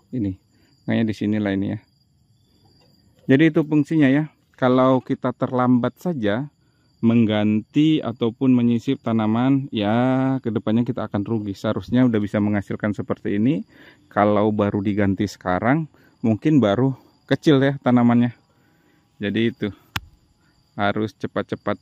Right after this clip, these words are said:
diganti. Jadi seperti itu ya teman-teman, eh, kita harus cepat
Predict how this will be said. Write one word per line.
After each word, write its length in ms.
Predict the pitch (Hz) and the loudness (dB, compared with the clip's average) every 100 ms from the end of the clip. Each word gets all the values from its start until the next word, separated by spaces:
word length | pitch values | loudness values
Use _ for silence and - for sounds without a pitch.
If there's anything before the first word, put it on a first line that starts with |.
| 131 | -4
diganti. 960 | 117 104 101 98 95 - 110 101 90 - _ _ | -2 0 -2 -2 -4 -4 -4 -4 -6 -12 _ _
Jadi 180 | 131 160 151 | 2 2 2
seperti 480 | 151 143 143 147 143 | 0 -2 -2 0 2
itu 180 | 170 | 4
ya 240 | 147 147 - 139 | 4 4 0 0
teman-teman, 480 | 135 135 135 147 131 147 - | 2 4 4 2 -2 -10 -8
eh, 340 | 113 113 110 104 | -4 -2 -2 -4
kita 340 | 120 135 120 | -2 0 0
harus 220 | 117 123 | -2 -4
cepat 400 | - 123 - 139 | -4 -6 0 -2